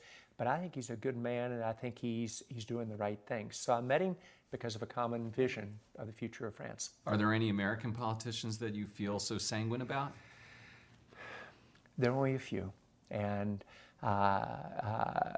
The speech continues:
Speaker 1: very few in terms of, you know, future presidents that I look at. I'm pretty good about even following the Chinese leaders on measles
Speaker 2: Mm-hmm.
Speaker 1: charts and seeing who's emerging and
Speaker 2: Mm-hmm.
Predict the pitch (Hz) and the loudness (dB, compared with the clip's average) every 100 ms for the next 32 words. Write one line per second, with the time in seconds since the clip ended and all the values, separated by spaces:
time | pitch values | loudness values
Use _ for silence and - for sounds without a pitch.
0 | - 120 117 117 117 117 110 107 104 107 | -2 4 6 6 4 4 4 4 2 2
1 | 101 - 104 104 104 113 98 104 101 - | 0 0 0 0 -2 -2 -2 -2 -6 -16
2 | - 104 - 110 104 95 98 98 - 101 | -4 -4 -4 0 4 4 2 -2 0 2
3 | 101 101 107 101 - - - - - 123 | 4 4 4 2 0 -12 -18 -18 -6 2
4 | 107 104 - 160 139 120 110 107 104 - | 2 4 8 8 10 8 8 8 8 6
5 | - 131 120 117 117 117 113 104 113 110 | 2 4 6 12 12 12 12 8 8 10
6 | 110 104 113 107 95 104 107 117 101 87 | 8 8 8 10 8 8 8 8 6 8
7 | 101 107 - 104 113 104 113 107 110 113 | 10 10 8 8 8 8 8 8 8 8
8 | 110 120 110 107 95 | 8 6 6 6 4